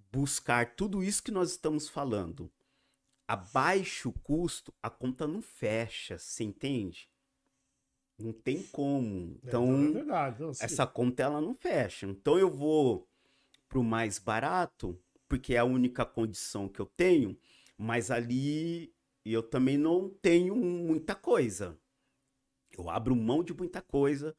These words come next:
Speaker 1: pra poder ter um tratamento mais acessível, infelizmente.
Speaker 2: Sim, sim, sim,
Speaker 1: É
Speaker 2: sim.
Speaker 1: uma verdade.
Speaker 2: É.
Speaker 1: Então, o que que eu posso falar a respeito de tratamento?
Speaker 2: Você,
Speaker 1: Posso
Speaker 2: ah, antes de você falar do tratamento em si, mas assim, só pra,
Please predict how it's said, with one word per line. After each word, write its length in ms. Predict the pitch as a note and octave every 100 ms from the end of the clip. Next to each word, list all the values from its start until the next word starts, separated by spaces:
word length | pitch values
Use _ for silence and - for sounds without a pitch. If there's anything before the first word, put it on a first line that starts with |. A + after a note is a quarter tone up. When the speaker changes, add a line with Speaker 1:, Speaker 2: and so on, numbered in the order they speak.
| _ _ -
Speaker 1:
pra 120 | A2
poder 500 | - G#2 A2 B2+ B2 _
ter 200 | C#3 C#3
um 500 | D#3 D#3 D#3 D3+ B2+
tratamento 800 | B2 B2+ - B2 A2+ B2 B2 C#3+
mais 340 | C3 B2 A#2+
acessível, 760 | A#2+ D#3+ D3+ F3 E3 G#2+ F#2 -
infelizmente. 840 | B2+ C3 C3+ C#3+ C#3+ - D#3 C3+ C#3
Speaker 2:
Sim, 160 | D3
sim, 0 |
sim, 220 | C#3 B2
Speaker 1:
É 40 | B2
Speaker 2:
sim. 60 |
Speaker 1:
uma 160 | G#2+ A2
verdade. 680 | A2+ E3 E3 B2 F#2+ F2+ - _
Speaker 2:
É. 220 | B2 G#2+ G#2 -
Speaker 1:
Então, 200 | A3 B3
o 60 | - _
que 140 | - B3+
que 100 | B3+
eu 60 |
posso 340 | A#3 G3+ G3 -
falar 240 | D3+ D3+
a 20 |
respeito 480 | D#3 D#3 - D3 C#3+
de 80 | F3
tratamento? 720 | - C3+ C3 A#2+ G2+ F2 - -
Speaker 2:
Você, 160 | D#3
Speaker 1:
Posso 180 | A3 F#3+
Speaker 2:
ah, 260 | F#3 D3+ D3
antes 200 | D#3+ F#3+
de 40 | F3
você 220 | F3 E3+
falar 200 | F3 E3
do 80 | D#3+
tratamento 380 | E3 D#3 D#3 D#3
em 20 |
si, 180 | - G3+
mas 200 | G3+ D#3+
assim, 280 | D3 - E3
só 160 | -
pra, 340 | F3 D#3 C3